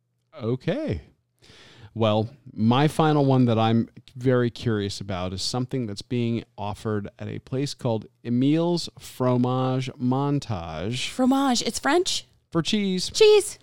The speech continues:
Speaker 1: And they have something called the Alps, which is a warm raclette Swiss cheese with baby potatoes, cornichons,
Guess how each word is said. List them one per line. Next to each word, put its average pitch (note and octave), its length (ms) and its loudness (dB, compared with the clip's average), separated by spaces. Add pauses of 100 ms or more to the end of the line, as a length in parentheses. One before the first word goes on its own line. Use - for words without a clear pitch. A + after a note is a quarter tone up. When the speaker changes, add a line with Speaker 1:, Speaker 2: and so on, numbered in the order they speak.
(440)
Speaker 1:
And B2+ 520 2
they C#3 460 -2
have C3+ 840 -2 (120)
something D3 460 0
called B2+ 600 -2 (140)
the A2+ 420 -8 (120)
Alps, - 920 -8 (800)
which B2+ 180 -2
is A#2+ 140 0
a A#2+ 80 2
warm C#3 680 2 (280)
raclette B2 1040 -4 (140)
Swiss - 600 -4
cheese B2+ 640 -2
with G#2+ 300 -8
baby C3 320 -2
potatoes, A#2 880 -2 (760)
cornichons, A#2 1000 0